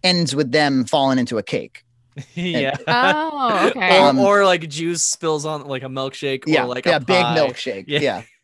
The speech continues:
Speaker 3: Oh, that's interesting. Yeah, like, like, they just decided to make that kinda like a running gag.
Speaker 1: So as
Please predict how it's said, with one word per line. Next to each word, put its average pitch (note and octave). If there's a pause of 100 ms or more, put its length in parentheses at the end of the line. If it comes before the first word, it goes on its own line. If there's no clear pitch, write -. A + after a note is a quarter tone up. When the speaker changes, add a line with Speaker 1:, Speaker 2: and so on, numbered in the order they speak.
(160)
Speaker 3:
Oh, D#4
that's E4+
interesting. A3+ (520)
Yeah, A#3+
like, A3
like, A3
they A3
just G#3
decided G3
to G3+
make F3
that F3+
kinda G3+
like F3+
a F3+
running F3
gag. F3
Speaker 1:
So G3
as F#3